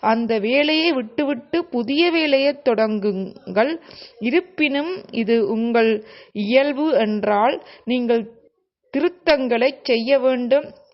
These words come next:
ஏனென்றால், ஒவ்வொரு வேலையின் தொடக்கத்தில் வெற்றி பெற வேண்டுமென்றோ, முழு திருப்தியுடன் இருக்க வேண்டும் என்றோ அவசியமில்லை. பல சமயங்களில் ஆரம்பத்தில் தொந்தரவாக இருக்கும் ஒரு பணி கூட பின்னர் நல்ல பலனை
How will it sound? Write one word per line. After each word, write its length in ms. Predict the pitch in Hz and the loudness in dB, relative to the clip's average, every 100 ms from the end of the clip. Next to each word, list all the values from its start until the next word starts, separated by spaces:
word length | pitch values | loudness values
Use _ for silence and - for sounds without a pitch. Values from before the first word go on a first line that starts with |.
| _ _ - - | _ _ -20 -4
ஏனென்றால், 600 | 208 233 247 247 285 - | 0 2 0 2 0 0
ஒவ்வொரு 480 | 202 202 202 285 311 | 0 0 2 2 2
வேலையின் 840 | 262 247 247 247 247 262 262 262 | 2 2 2 0 0 -4 -4 -6
தொடக்கத்தில் 840 | 226 190 202 202 - 214 - 302 262 | -2 0 0 -2 -4 -6 -4 -6 -2
வெற்றி 360 | 208 208 302 | -2 -2 -2
பெற 240 | 262 254 240 | 0 0 0
வேண்டுமென்றோ, 1080 | 214 233 240 269 254 240 233 220 233 349 - - - | 0 -2 0 0 0 -4 -4 -2 0 -2 -6 -16 -12
முழு 320 | - 254 294 302 | -4 -2 -2 -4
திருப்தியுடன் 680 | - 262 254 262 254 247 302 | -6 -6 -6 -4 0 2 0
இருக்க 340 | - 208 208 185 | -2 -4 0 0
வேண்டும் 400 | 165 151 156 - 185 - - - | 0 -4 -6 -8 -14 -20 -20 -8
என்றோ 560 | 202 214 202 226 302 - - - | -4 -2 0 0 -2 -8 -20 -4
அவசியமில்லை. 960 | 202 240 262 254 247 226 220 240 320 - - - | 0 2 0 -2 -2 -2 -2 -2 -4 -10 -20 -2
பல 240 | 214 262 | 2 2
சமயங்களில் 720 | 277 262 311 320 302 294 285 | 2 0 0 -2 0 0 0
ஆரம்பத்தில் 800 | 277 220 226 233 226 220 240 226 | 2 2 2 0 -4 -4 -6 -4
தொந்தரவாக 680 | 220 208 208 214 214 208 220 | -4 -2 -2 0 0 0 0
இருக்கும் 500 | 220 220 220 240 214 | -2 -4 -4 -4 -2
ஒரு 240 | 185 180 | -2 -2
பணி 480 | 175 170 180 220 359 - - - | -2 -2 -2 -2 -4 -10 -20 -6
கூட 300 | 262 269 269 | 0 2 2
பின்னர் 420 | 269 240 226 226 | -2 -2 0 0
நல்ல 440 | 208 208 269 320 | 0 0 0 0
பலனை 520 | 294 240 220 214 233 | 0 2 2 0 -2